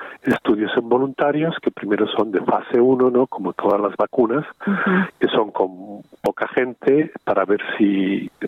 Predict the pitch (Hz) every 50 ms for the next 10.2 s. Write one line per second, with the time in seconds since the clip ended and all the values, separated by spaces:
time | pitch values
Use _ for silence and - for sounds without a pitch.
0 | - - 107 98 92 - - - 104 - - - 101 104 127 123 107 92 - 101
1 | 92 90 - - 98 104 - - 113 107 - - - - - - - - - -
2 | - 117 107 - - 139 - - - - 147 170 - - - - - - - -
3 | - - - - - _ _ - 117 127 135 139 139 143 156 - - - 107 101
4 | - - 110 107 107 104 113 117 - - - - 107 104 104 95 92 _ _ _
5 | - - - - - - - 101 90 _ - - 110 107 - - - 107 - -
6 | - - - 131 117 - - - - - 98 98 98 95 95 92 - - - 123
7 | 117 - - - 85 - - 95 101 117 127 139 143 147 - - - - - -
8 | - - - - _ - - - - 110 107 107 107 107 110 - - 107 101 101
9 | 104 104 - - 110 98 95 95 92 - - - - 110 98 98 98 98 98 98
10 | 95 90 -